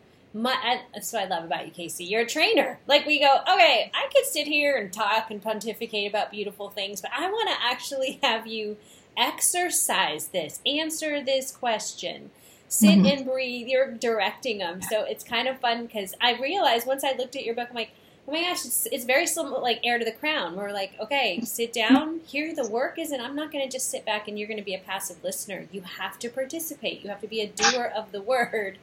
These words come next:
Speaker 1: of what
Speaker 2: Mm-hmm.
Speaker 1: you've just learned." So you do that for four weeks with people in this book. So when you, you first had to teach yourself, right? You went through this rest, learning to rest yourself.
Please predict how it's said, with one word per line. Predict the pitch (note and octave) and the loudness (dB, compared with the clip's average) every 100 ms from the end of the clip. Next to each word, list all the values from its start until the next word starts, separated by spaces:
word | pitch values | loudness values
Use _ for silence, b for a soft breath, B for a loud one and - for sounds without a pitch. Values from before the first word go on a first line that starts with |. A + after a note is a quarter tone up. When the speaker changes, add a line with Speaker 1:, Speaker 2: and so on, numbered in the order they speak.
| b b b - | b b b -6
Speaker 1:
of | G3+ | 0
what | G#3 | 8
Speaker 2:
Mm-hmm. | G3+ G3 | 10 10
Speaker 1:
you've | - | 6
just | F#3 - | -2 0
learned." | F#3 G3 E3 - | 0 -2 -2 0
So | - | 0
you | B3 A3+ | 2 2
do | D4+ | 6
that | D4 F#3+ | 6 6
for | A#3 A3 | 2 -2
four | A3 G3+ | -2 -2
weeks | G3+ G3+ - | -2 -4 -6
with | F3+ | -8
people | F3+ E3+ E3+ D#3 | -10 -8 -6 -6
in | E3+ E3 | -6 -6
this | D#3+ - | -8 -2
book. | F3+ C#3 - b b b b | -2 -2 -6 b b b b
So | - C#4+ | 4 6
when | C#4+ C4+ B3 | 8 6 4
you, | C4+ D#4+ F#4+ G4 - | 6 6 6 4 2
you | C4 F#4+ | 2 4
first | - G4+ - | 2 0 4
had | D4+ B3 | 2 2
to | |
teach | A#3+ B3+ - | -2 -4 -6
yourself, | G#3 - B3+ - - | -2 4 4 4 -2
right? | G3+ G3+ A3+ | 2 4 4
You | A3 B3 | 0 2
went | B3 A#3+ - | 4 4 0
through | A#3 | 0
this | G#3 G3+ - - - - - - - - | 2 2 2 0 -2 -10 -20 -20 -12 6
rest, | G#3 G#3 - | 8 8 4
learning | A3 G#3+ G3 G3 | 2 2 2 -2
to | G3 | 0
rest | F#3 F3 - - - - | 4 4 4 -2 -2 -6
yourself. | F#3 F3 - D4 G3 F3 - | -2 0 4 6 8 6 0